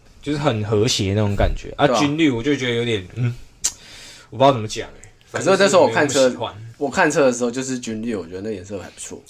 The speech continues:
Speaker 1: 干，你为什么不买 Jimny 啊？
Speaker 2: 太小啦。
Speaker 1: 你们那时候买 Jimny，我们现在可以露营了，对不对？
Speaker 2: 就是
Speaker 1: 揪一团人去露营了。
Speaker 2: 一团，你讲小啊？那一台，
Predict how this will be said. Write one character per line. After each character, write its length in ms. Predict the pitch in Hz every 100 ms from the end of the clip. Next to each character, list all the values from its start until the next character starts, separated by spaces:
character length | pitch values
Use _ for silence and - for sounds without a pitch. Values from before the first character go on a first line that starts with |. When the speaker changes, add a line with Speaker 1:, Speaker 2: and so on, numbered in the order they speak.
| _ -
Speaker 1:
干， 160 | 131 110
你 80 | 117
为 60 |
什 120 | 156
么 60 | 131
不 60 | 165
买 180 | 127
Jimny 540 | 110 143 156 151 127 104
啊？ 280 | 92 92 95
Speaker 2:
太 160 | - 147
小 280 | 131 104 92
啦。 300 | 101 110 -
Speaker 1:
你 160 | 170 165
们 160 | 165
那 100 | 190
时 60 | 214
候 60 | 220
买 180 | 185
Jimny， 400 | 143 - 180 170
我 60 | 143
们 80 | 135
现 120 | 185
在 80 | 180
可 120 | 170
以 60 | 139
露 240 | 165 175 127
营 220 | 101 95
了， 160 | 101
对 100 | 104
不 60 | 139
对？ 180 | 151 135
Speaker 2:
就 180 | - 190
是 60 | 180
Speaker 1:
揪 60 |
一 60 | 196
团 280 | 175 123 143
人 180 | 143 113
去 100 | 147
露 240 | 160 135
营 180 | 110 92
了。 80 | 90 95 - - -
Speaker 2:
一 80 | 220
团， 340 | - 196 175
你 40 |
讲 180 | 175 175
小 300 | 139 - 131
啊？ 280 | 120 127 117 - -
那 120 | - 214
一 60 |
台， 260 | 202 156